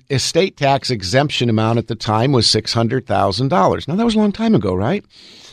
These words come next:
Fifteen years ago. So he put in law that in funding this particular tax advantage trust, which people call a credit shelter trust or the B trust when we do this A B planning,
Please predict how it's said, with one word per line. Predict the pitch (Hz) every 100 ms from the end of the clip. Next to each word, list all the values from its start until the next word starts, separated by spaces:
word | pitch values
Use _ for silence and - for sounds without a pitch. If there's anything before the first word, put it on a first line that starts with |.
| - -
Fifteen | 131 - 147
years | 175 196
ago. | 113 82 57 _ _ _ _
So | - 151 143 143 _ _ - _ _ -
he | 139
put | 165 202 214
in | 190 160 _ _
law | 147 143 135
that | 131 131 - _
in | - 123
funding | 113 185 233 220 165
this | 160 -
particular | - - 165 165 143 131
tax | - - 156 170 -
advantage | 123 131 127 113 - -
trust, | - 127 110 -
which | 104 -
people | 113 113
call | - 110
a | 101
credit | - 131 131 -
shelter | 101 98 95
trust | - 104 107 -
or | 101
the | 90
B | 101 98
trust | - 101 95 -
when | 95
we | 90
do | 90
this | 80
A | 92
B | 85 82
planning, | - 170 123 98